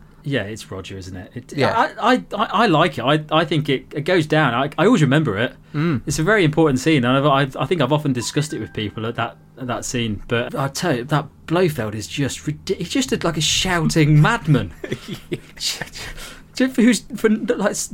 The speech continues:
Speaker 1: what he's doing is, serves no purpose. He could have just blew him up. He had,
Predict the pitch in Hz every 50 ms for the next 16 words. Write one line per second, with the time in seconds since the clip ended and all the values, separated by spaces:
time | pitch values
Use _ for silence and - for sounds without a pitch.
0 | 151 - - 196 214 220 185 151 156 226 233 220 180 147 143 - - - 170 170
1 | 170 151 156 180 175 175 156 - 185 196 214 - - 123 104 - - 156 147 -
2 | - 240 - - 196 - - - - - - - - 165 175 180 180 165 180 220
3 | 208 - - - - 165 180 233 247 -